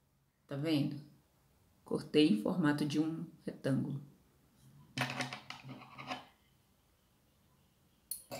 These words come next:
Aqui eu vou achatar novamente,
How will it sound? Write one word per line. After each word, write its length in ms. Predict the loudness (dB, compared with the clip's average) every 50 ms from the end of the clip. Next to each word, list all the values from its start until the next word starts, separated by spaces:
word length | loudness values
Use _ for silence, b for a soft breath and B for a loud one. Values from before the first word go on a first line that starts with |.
| -10 -4 6 10 10 10 10 8 -2 -6
Aqui 520 | -6 -6 -6 -6 -6 -2 0 2 2 2 2
eu 100 | 0 0
vou 120 | 2 2 2
achatar 440 | 2 2 0 0 2 2 4 4
novamente, 880 | 6 4 4 6 6 6 8 8 6 6 4 2 2 0 -2 -4 -4 -6